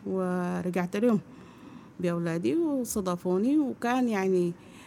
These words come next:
آه، أنا بعاين لوضعي وبعاين لوضع أسر كتيرة. يعني مرة طلعت من المنطقة دي بنفس الوضع حقي أنا،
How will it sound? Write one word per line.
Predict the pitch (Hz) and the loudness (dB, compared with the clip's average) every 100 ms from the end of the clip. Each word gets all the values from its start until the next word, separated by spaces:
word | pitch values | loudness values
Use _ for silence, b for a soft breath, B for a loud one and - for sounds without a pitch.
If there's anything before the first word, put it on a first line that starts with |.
| B - | B -4
آه، | 185 175 170 | 0 0 0
أنا | - 226 | -2 -2
بعاين | 220 196 208 240 233 | 0 2 4 4 4
لوضعي | 196 175 202 262 | 2 0 0 0
وبعاين | 214 196 233 226 | 0 0 2 2
لوضع | 196 175 175 | 2 0 0
أسر | 233 240 | 0 0
كتيرة. | 190 180 226 233 233 165 B B B 233 214 | -2 -4 -2 2 2 0 B B B -18 -10
يعني | 185 180 | -2 2
مرة | 185 226 220 - - | 4 2 0 -4 -6
طلعت | 226 220 214 | -2 0 2
من | 190 | 4
المنطقة | 180 190 226 226 202 | 6 4 2 0 0
دي | 202 240 | 0 -2
بنفس | 202 208 240 254 254 | 2 2 2 0 0
الوضع | 214 190 190 214 | 2 0 0 -2
حقي | 214 175 170 214 | -2 -4 -6 -4
أنا، | 226 262 | -2 -2